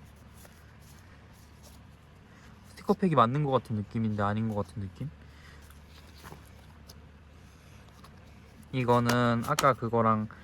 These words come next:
이제 똑같은 사진이네요. 진짜 이쁘죠? 하, 대박. 이거는,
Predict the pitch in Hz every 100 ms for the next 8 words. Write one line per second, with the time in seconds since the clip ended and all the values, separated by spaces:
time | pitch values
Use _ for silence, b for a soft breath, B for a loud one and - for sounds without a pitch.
0 | B B - - - - 151 151 135 117
1 | 120 127 196 - - 107 110 - - -
2 | - - 131 139 127 - 104 104 101 -
3 | - - - B B B B B B B
4 | B B B B B B B - - -
5 | - - - 107 98 - - - - -
6 | - - - - - - - - - -
7 | - 113 113 139